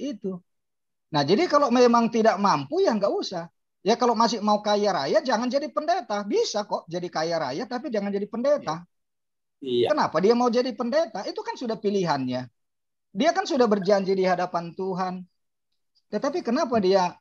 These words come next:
Speaker 1: Nah, justru ini yang menjadi batu sandungan, dan dia tidak akan menjadi gembala sebagaimana yang diharapkan oleh Tuhan itu sendiri.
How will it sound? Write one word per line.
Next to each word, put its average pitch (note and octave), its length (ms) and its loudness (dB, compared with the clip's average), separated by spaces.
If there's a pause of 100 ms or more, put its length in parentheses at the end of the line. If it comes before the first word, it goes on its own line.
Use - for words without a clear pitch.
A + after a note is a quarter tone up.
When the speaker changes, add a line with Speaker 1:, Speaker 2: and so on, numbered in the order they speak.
Speaker 1:
Nah, D3+ 160 -2
justru A#3+ 400 0
ini F#4 320 2
yang C4 80 0
menjadi G#3+ 320 0
batu G3 240 0
sandungan, D3 800 -4 (400)
dan A3 160 4
dia D#4 160 4
tidak A#3+ 280 2
akan G#3 200 0
menjadi F#3+ 260 -2
gembala E3+ 680 -2 (200)
sebagaimana F3+ 500 -4
yang B3+ 100 -4
diharapkan F#3 520 -6
oleh E3 240 -6
Tuhan E3 340 -6
itu D#3+ 220 -10
sendiri. F3+ 560 -4